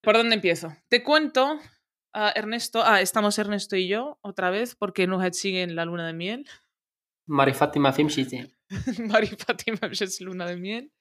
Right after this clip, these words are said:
Speaker 1: Y te tengo, te traigo un libro que se llama Moroccan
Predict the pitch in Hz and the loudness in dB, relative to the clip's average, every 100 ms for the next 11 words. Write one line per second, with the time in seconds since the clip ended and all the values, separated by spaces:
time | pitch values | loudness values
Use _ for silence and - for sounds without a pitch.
0 | _ 226 220 214 208 202 202 202 220 214 | _ 6 8 8 8 6 4 4 2 4
1 | 240 240 220 190 180 196 226 240 233 226 | 4 4 2 2 2 0 2 2 0 -4
2 | 220 247 247 269 302 - 214 208 202 220 | -2 -2 0 -2 -4 -4 -4 -2 2 2
3 | 233 254 269 - 202 202 202 208 240 - | 2 -2 -4 -4 0 4 6 4 2 2
4 | 269 277 277 | 2 2 -4